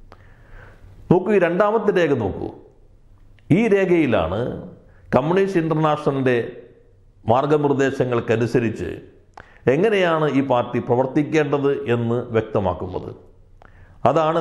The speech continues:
നേരത്തെ പറഞ്ഞതുപോലെ തുർക്കിസ്ഥാൻ യൂണിറ്റിന് കീഴിൽ, കീഴിൽ എന്ന് പറയുമ്പോൾ രാഷ്ട്രീയ മാർഗനിർദ്ദേശങ്ങൾക്കനുസരിതമായി പ്രവർത്തിക്കണം. അതോടൊപ്പം ഇന്ത്യയിലെ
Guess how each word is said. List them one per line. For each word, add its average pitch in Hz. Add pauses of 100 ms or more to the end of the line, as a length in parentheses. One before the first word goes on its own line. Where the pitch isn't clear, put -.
നേരത്തെ 139
പറഞ്ഞതുപോലെ 104 (580)
തുർക്കിസ്ഥാൻ 123 (380)
യൂണിറ്റിന് 120
കീഴിൽ, 131 (560)
കീഴിൽ 120
എന്ന് 139
പറയുമ്പോൾ 156
രാഷ്ട്രീയ 156 (140)
മാർഗനിർദ്ദേശങ്ങൾക്കനുസരിതമായി 165
പ്രവർത്തിക്കണം. 104 (680)
അതോടൊപ്പം 208 (140)
ഇന്ത്യയിലെ 214